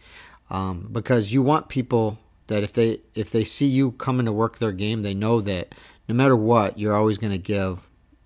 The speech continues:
the same effort, you know, this high level effort. That's what you want. And so I think that's what a stoic umpire does, you know, they, um, take each game for what it is and do the best they can with that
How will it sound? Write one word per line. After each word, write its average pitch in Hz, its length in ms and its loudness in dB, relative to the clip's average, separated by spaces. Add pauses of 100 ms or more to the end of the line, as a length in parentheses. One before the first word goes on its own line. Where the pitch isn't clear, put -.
(300)
the 98 140 -6
same 113 340 -2
effort, 113 400 -4
you 98 140 -8
know, 95 80 -6
this 95 180 -8
high 107 300 0
level 104 420 -2
effort. - 460 -8 (440)
That's 107 200 -6
what 104 180 -4
you 101 80 -8
want. 101 240 -6 (540)
And 123 100 -4
so 139 160 4
I 135 60 4
think 160 300 0
that's 131 260 2
what 127 280 4
a 110 100 -2
stoic 120 500 2 (440)
umpire 110 440 -2
does, 98 540 0
you 95 100 -6
know, 95 360 -4
they, 95 340 -2
um, 85 280 -4 (300)
take 127 300 0
each 135 300 -2
game 131 260 2
for 110 140 -6
what 107 200 0
it 104 140 0
is 180 440 0 (500)
and 107 320 -2
do 123 120 4
the 113 100 2
best 120 280 0
they 110 100 0
can 117 300 -4
with 95 200 -6
that 127 460 -2